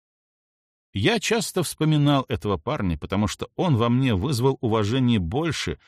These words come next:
чем победитель того марафона. Мне, в принципе, было глубоко наплевать, кто прибежит первым, а кто вторым.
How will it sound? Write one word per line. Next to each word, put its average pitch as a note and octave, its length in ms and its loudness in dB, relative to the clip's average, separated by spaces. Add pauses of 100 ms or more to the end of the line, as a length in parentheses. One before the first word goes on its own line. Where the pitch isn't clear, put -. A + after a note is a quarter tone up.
(180)
чем B2+ 200 2
победитель G#2+ 600 0
того F2 200 0
марафона. D#2 480 -4 (800)
Мне, A3 260 4
в - 100 -6
принципе, F3 520 0
было E3 260 0
глубоко C3 440 0
наплевать, C#3 680 0
кто E3 280 -6
прибежит B2+ 500 -2
первым, D#3 440 0
а A#2+ 100 -4
кто A#2 200 -4
вторым. C#2 480 -8